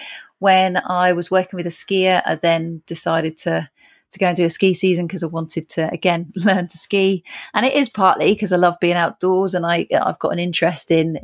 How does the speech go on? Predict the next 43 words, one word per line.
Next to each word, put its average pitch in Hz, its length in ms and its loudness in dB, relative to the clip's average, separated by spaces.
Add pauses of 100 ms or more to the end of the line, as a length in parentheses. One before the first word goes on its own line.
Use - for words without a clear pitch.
(320)
in 160 160 -6
sort - 160 -2
of 160 80 -6
being 170 160 0
a 160 40 -2
bit 165 100 0
of - 40 -14
a 156 40 -6
jack - 260 -2
of 165 120 -8
all 160 80 -4
trades, 165 400 -2
master 170 300 -6
of 156 140 -10
none 180 240 0
in 165 100 -4
a 165 80 -4
sporting 180 460 -4
context 160 560 -4
personally. 165 580 0
But 185 220 2 (640)
it, - 240 2
it 190 180 0
also 220 460 2
just, - 260 -8 (420)
I 202 200 4
feel, 180 420 2
just - 220 -8
gave 175 260 2
me 170 120 -6
more 170 500 -4
to 160 100 -6
build 165 320 0
the 151 100 -4
rapport 160 460 -2
with 156 140 0
anybody 156 340 -4
that 151 140 -2
I - 20 -2
was 156 160 -6
working 160 360 -2
with 160 260 -2
and, 156 260 -4